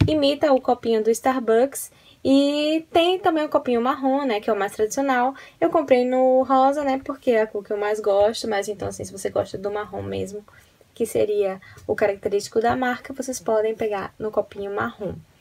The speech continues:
Todas as capinhas vocês vão encontrar em diversos modelos, vocês podem pesquisar bastante aí nos links que eu tô deixando no vídeo pra vocês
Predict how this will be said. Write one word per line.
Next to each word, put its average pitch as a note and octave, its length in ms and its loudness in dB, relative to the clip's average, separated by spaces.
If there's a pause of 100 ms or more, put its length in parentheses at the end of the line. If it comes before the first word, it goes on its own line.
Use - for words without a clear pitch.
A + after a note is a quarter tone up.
(300)
Todas C4+ 240 8
as C4+ 100 0
capinhas C#4 360 -2
vocês D#4+ 160 -4
vão B3 100 0
encontrar A3 360 0
em - 20 -2
diversos G3+ 400 0
modelos, C4 460 0
vocês C4 140 -2
podem G#3+ 300 0
pesquisar A3 400 -2
bastante A3+ 540 -2
aí G#3+ 240 2 (280)
nos C#4+ 220 2
links A#3+ 340 0
que - 100 -2
eu A3+ 40 2
tô A#3 80 2
deixando G#3+ 400 0
no A3 80 -2
vídeo G3+ 240 -4
pra F#3+ 160 -4
vocês - 600 -6